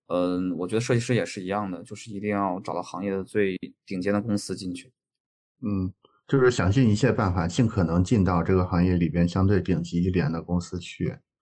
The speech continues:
Speaker 2: 对吧？
Speaker 1: 对，对，对，对，对，就是一定要想办法，一定要让自己任何地方，就是如果，如果作品集不够的话，要从其他地方想办法去，去找技巧。就，就比如说刚刚说的这个简历的问题，
Speaker 2: 嗯。
Speaker 1: 就是我也收到了可能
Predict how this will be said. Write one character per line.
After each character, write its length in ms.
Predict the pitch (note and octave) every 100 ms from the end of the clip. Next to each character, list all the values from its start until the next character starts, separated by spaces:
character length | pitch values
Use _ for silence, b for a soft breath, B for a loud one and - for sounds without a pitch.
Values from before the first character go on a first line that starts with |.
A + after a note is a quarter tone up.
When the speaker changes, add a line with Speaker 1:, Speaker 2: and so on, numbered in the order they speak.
| _ _ _
Speaker 2:
对 120 | -
吧？ 220 | E2+ D2+ -
Speaker 1:
对， 240 | F3 D3
对， 240 | B2+ C3+ A#2
对， 260 | A#2+ G#2+
对， 220 | G2+ G#2+ G#2
对， 240 | A2 G#2+
就 180 | - C3+
是 140 | C3
一 120 | A2+
定 120 | C#3 C#3
要 100 | B2+
想 220 | B2+ F#2
办 160 | A2 G#2
法， 100 | F#2+
一 100 | A2
定 40 | B2
要 60 |
让 160 | A#2+ A#2
自 100 | A#2
己 80 | G#2
任 220 | C#3 B2+
何 80 | G2+
地 140 | G#2
方， 160 | G2+ - b b b b -
就 120 | B2
是 80 | A#2+
如 120 | C3
果， 120 | C3 A2+
如 120 | G#2+ C3+
果 80 |
作 160 | C3 D3
品 160 | B2+ G#2+
集 140 | A2
不 100 | B2
够 120 | B2
的 60 | G#2
话， 120 | A2
要 80 | G#2
从 200 | G#2+ A2
其 140 | -
他 60 | A2+
地 100 | B2
方 120 | A2
想 180 | A2 F2+
办 180 | G#2 G#2+
法 120 | F2
去， 280 | F2 F#2+ F#2 _ _ _ -
去 160 | A2
找 160 | G#2 G2
技 180 | A2+ G#2
巧。 300 | - G2 -
就， 100 | - A#2+ _
就 120 | - A2
比 100 | G#2+
如 60 |
说 120 | A2
刚 80 | G#2+
刚 80 | A2
说 100 | A2
的 160 | G#2 G#2
这 120 | G#2
个 100 | G2+
简 180 | G#2+ F2+
历 80 |
的 100 | G2+ G2
问 140 | F2+
题， 200 | - -
Speaker 2:
嗯。 60 | - _ _ _ -
Speaker 1:
就 80 |
是 60 | A2
我 120 | G#2+
也 60 | A#2
收 160 | G#2
到 140 | A2 G#2
了 160 | G2+
可 100 | G2+
能 180 | G2+ G#2